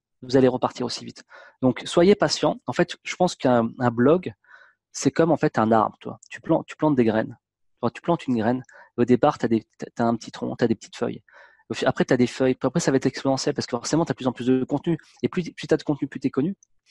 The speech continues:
Donc, je dirais que la clé, c'est, c'est la passion, l'acharnement, la, la continuité. C'est-à-dire que moi, je pense que depuis sept ans, il s'est rarement passé au moins plus d'une semaine sans qu'il y ait rien. Tu vois. Euh, rien, c'est au moins une publication sur Facebook.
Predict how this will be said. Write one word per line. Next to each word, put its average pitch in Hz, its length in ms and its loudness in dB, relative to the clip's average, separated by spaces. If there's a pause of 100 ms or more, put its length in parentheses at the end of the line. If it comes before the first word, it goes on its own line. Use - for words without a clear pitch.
(300)
Donc, 127 100 2
je 113 80 -2
dirais 156 160 6
que - 100 0
la 139 80 6
clé, 165 180 4
c'est, 117 300 2 (280)
c'est - 140 2
la 151 120 6
passion, 143 480 -2
l'acharnement, 127 640 -2 (560)
la, 120 340 4
la 117 140 2
continuité. 151 540 -2
C'est-à-dire 123 340 0
que - 80 -6
moi, 120 220 2
je - 100 -4
pense 139 180 -2
que - 240 -8
depuis 120 220 -8
sept 139 240 2
ans, 143 140 2 (420)
il - 60 -8
s'est 143 160 4
rarement 143 260 4
passé 135 300 0
au 135 60 -2
moins 135 240 2 (140)
plus 135 120 -10
d'une 143 140 0
semaine 143 240 0
sans - 160 -6
qu'il 123 120 -2
y 107 60 0
ait - 20 -4
rien. 123 200 -2 (580)
Tu - 80 -8
vois. 110 80 -6 (600)
Euh, 107 200 0
rien, 127 200 4
c'est 120 220 2
au 117 80 4
moins 131 260 4 (160)
une 127 340 -12
publication 120 400 -4
sur - 160 -18
Facebook. 131 560 0